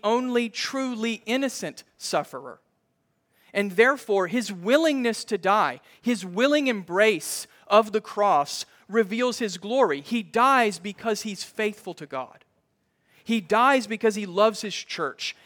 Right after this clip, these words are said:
He dies for the joy that was set before him, the glorification of God in the redemption of a people for his own name. So as we, over these next several weeks, as we make our way to Easter Sunday, let's never,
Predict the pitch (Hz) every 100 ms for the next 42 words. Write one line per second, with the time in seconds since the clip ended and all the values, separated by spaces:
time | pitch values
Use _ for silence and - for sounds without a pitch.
0 | _ 233 220 147 214 269 277 254 - 233
1 | 202 165 151 190 254 202 165 175 - _
2 | 214 196 190 - 247 240 196 208 226 240
3 | 196 143 135 147 185 220 214 - 214 208
4 | 208 170 196 208 151 147 165 - - 185
5 | 180 175 208 220 226 208 190 - 233 202
6 | 190 185 196 196 190 185 180 185 131 -
7 | _ _ _ _ _ _ _ _ _ _
8 | _ _ _ _ _ _ - 226 196 202
9 | 190 214 226 214 _ _ _ _ _ _
10 | _ 220 254 233 214 208 226 - 233 202
11 | 202 202 233 202 170 214 208 214 233 233
12 | 196 185 214 208 175 196 202 208 - 196
13 | - 202 196 160 147 - _ 208 226 202
14 | 190 208 240 294 269 247